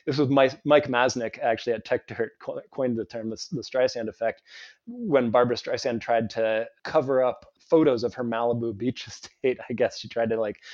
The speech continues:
get, suppress those from circulating. And then, of course, you know, everybody, now everybody knows about her beach estate. You know, was there a Streisand effect here, and did it make it into a bigger story? And also, like, a, a story of big tech censorship that just wouldn't have existed if they had not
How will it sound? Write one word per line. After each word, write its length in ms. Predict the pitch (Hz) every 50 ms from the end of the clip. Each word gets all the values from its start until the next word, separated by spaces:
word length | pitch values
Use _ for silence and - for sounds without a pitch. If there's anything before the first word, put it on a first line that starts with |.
| - - - - _ - 127
get, 140 | 165 -
suppress 560 | - - 147 - - - - 127 - - - -
those 220 | 127 120 113 -
from 140 | - 131 113
circulating. 460 | - - 226 214 185 147 139 143 139
And 60 | 131
then, 80 | 131 127
of 80 | 117
course, 300 | - - 135 120 110 -
you 140 | - 135 117
know, 100 | 110 107
everybody, 400 | 113 120 110 120 120 110 120 123
now 160 | 110 110 110
everybody 340 | 107 104 104 110 107 104 107
knows 280 | 107 120 143 139 113 104
about 200 | 98 101 101 -
her 80 | 110
beach 200 | 104 113 107 -
estate. 380 | 110 - - - 180 156 135 - - - - - - _ _ _ -
You 140 | 240 190 170
know, 140 | 160 147 151 156 156 220 _ -
was 340 | 214 170 147 170 175 147
there 120 | 170 185 160
a 40 | 143
Streisand 460 | - - - 135 139 139 - 143 135
effect 260 | - - 131 120 -
here, 160 | - - 143
and 80 | 131 120
did 120 | 117 135
it 100 | 135 139
make 240 | 127 131 131 127 -
it 60 | 139
into 200 | 131 131 123 123
a 40 | 117
bigger 340 | 110 98 120 120 123 131 117
story? 640 | - - - 123 113 113 113 113 113 107 107 110 _ _ _ _ _ _ _ _ _
And 180 | - 135 135 135
also, 380 | 131 127 139 139 - 147 139 127
like, 220 | 117 131 113 -
a, 80 | 139 139 -
a 80 | 135
story 420 | 117 - - - 127 127 127 127 123
of 120 | 113 107
big 160 | 104 120 117
tech 240 | 107 - 120 120 -
censorship 540 | - - 156 220 - - 170 - - 123 -
that 80 | - 123
just 200 | 113 135 - -
wouldn't 300 | 120 135 143 139 135 127
have 100 | 117 117
existed 480 | 113 113 107 120 139 135 - 135 120
if 140 | 110 107 -
they 100 | - 120
had 300 | - 117 113 110 110 127 _ _ _ _ -
not 380 | 208 147 127 120 113 110 110